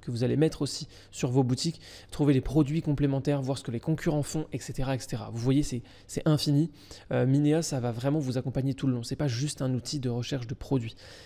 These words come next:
C'est un outil qui va vous accompagner pendant toute votre stratégie. Une fois que vous avez votre produit, en fait, vous pouvez tout à fait, et vous devez même continuer à l'utiliser parce que ça va vous servir pour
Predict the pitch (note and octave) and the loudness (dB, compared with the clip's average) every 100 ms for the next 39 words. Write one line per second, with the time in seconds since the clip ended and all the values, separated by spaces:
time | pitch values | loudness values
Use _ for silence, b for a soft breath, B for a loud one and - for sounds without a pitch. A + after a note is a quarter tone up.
0 | B - B2+ A#2+ - D#3+ B B - C3 | B 0 2 2 -2 -6 B B -4 -2
1 | A#2 A2 D3 D3+ C#3 C#3 E3 C3+ A#2 - | 0 0 0 0 0 0 -2 -4 -8 -10
2 | - F3 C#3+ C#3+ - C#3 C3 B2+ A2 B | -8 -4 -2 -2 -2 -2 0 0 -2 B
3 | B C#3 C3 E3+ C3 C3 C#3+ B2+ B2 B2+ | B -2 4 4 6 6 6 6 0 -2
4 | B2 E3 B B B C3 C#3+ B2+ C3 - | -2 -4 B B B -4 -2 -2 -4 -4
5 | - D#3 D3 - D3 A#2+ A2+ A2 D#3 C#3+ | -6 -2 -2 -2 -4 -4 -6 4 4 4
6 | D#3 C#3+ C3+ - C#3+ B2 D3 C#3+ - B2+ | 2 0 -2 -6 -6 -2 2 2 2 -2
7 | A2+ A#2+ A#2+ D#3+ B2 - - B B - | -2 -2 -2 -2 -2 -4 -8 B B -4
8 | C3 A2 B2 A#2+ C#3+ - C3+ | -2 -2 -6 -8 -10 -8 -8